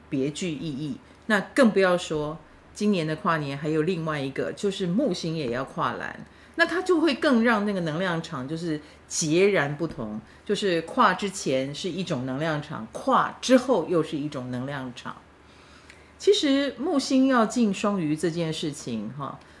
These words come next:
呃，之前就已经知道了哈，我们已经感受到，呃，五到七月，五到七月，今年二零二一年哈，那你印象最深刻的是什么呢？那就是疫情爆发嘛，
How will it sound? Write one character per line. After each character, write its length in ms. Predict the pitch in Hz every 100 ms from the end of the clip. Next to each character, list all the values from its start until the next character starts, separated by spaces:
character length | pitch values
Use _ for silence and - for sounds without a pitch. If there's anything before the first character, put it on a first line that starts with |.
| - -
呃， 560 | 214 214 214 208 214 - - - - -
之 180 | - 349
前 520 | 349 - 143 135 160 165
就 160 | 226 156
已 100 | 135
经 300 | 175 170 170
知 140 | - 170
道 200 | 175 135
了 180 | - -
哈， 120 | - 135
我 100 | 151
们 160 | 202
已 60 | 165
经 120 | 190
感 180 | 180 120
受 180 | - 151
到， 260 | 156 131 - - - _ - - - -
呃， 220 | 170 151
五 180 | - 147
到 420 | 139 185 160 143
七 240 | 139 - 180
月， 180 | 180 - - - - - -
五 100 | 160
到 140 | 208
七 220 | - 208
月， 240 | 208 175 - - -
今 160 | 220
年 140 | 190 160
二 140 | 202
零 200 | 175 151
二 140 | - 175
一 140 | 170
年 300 | 165 135 127
哈， 240 | 143 151 - - - - -
那 400 | 233 220 202 214 - - -
你 180 | 202 202
印 120 | 254
象 200 | 254 214
最 100 | 226
深 200 | 220 202
刻 120 | 214
的 100 | 165
是 120 | 165
什 120 | 180 131
么 120 | 135
呢？ 220 | 165 196 - - - -
那 100 | 156
就 120 | 156
是 100 | 156
疫 160 | 156 160
情 220 | - 123
爆 200 | 139 131
发 180 | 120 117 117
嘛， 140 | 117